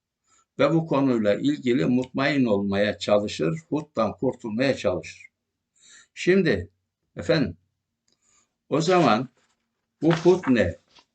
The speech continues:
Ben onu size söyleyeyim. Hud ne?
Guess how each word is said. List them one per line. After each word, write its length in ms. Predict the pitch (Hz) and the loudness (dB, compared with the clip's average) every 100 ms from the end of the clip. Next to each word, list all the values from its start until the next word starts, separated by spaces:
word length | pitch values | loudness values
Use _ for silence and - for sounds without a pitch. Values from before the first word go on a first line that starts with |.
| _ _ _ _ _ _ 95 | _ _ _ _ _ _ -6
Ben 160 | 101 | -4
onu 240 | 104 110 107 | -2 -4 -6
size 240 | - 95 | -8 -10
söyleyeyim. 520 | 90 104 123 127 - - _ _ _ _ _ _ _ _ _ _ | -6 -6 -4 -4 -6 -14 _ _ _ _ _ _ _ _ _ _
Hud 260 | - 147 160 | -8 -8 -8
ne? 320 | - 98 85 | -6 -6 -6